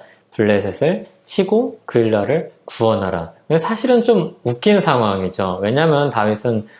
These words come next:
도망자 신세인데 그일라라는 곳을 구원할 사람으로 다윗을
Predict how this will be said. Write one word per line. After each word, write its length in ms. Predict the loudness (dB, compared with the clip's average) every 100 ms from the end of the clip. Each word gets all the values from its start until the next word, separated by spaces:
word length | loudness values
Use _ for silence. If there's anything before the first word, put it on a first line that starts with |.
| _
도망자 760 | -4 0 2 2 2 0 0 -2
신세인데 960 | -4 -4 -2 -2 -2 -2 -2 -2 -4 -10 -20 _ -6
그일라라는 1300 | 0 2 4 4 2 2 0 0 0 0 -2 -4
곳을 720 | -4 -2 -2 -2 0 0 0 -6 -20 _ _
구원할 640 | -4 2 4 4 2 0
사람으로 680 | 0 2 4 2 2 2 0
다윗을 760 | -2 0 2 2 0 0 -2